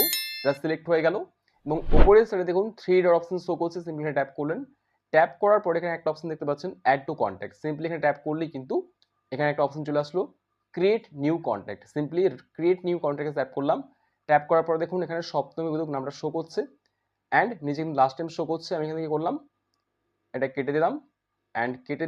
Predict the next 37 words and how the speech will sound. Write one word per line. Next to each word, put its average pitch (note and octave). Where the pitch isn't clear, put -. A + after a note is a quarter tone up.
দিয়ে C#3
এখানে C3+
সপ্তমী D3
পুরো D3
নাম C#3+
শো D#3
করছে D#3
এবং D3
নিচে C3+
লিখে C3
দিলাম D#3+
বি C3
ইউ D3
ডি B2
ইউ C#3
কে G#2+
বুদুক। G2+
and C3
যখন C3+
আমি G3
সেভ E3+
করব D#3+
এই D3+
নামটা D3
কিন্তু E3
আমার A#3+
দেখুন D3+
সেভ D3
হয়ে D#3
গেল D3+
এখানে। D#3+
একটু E3+
আগে F#3
কিন্তু G3
নাম্বার D#3+
শো F3+
করছিল, E3+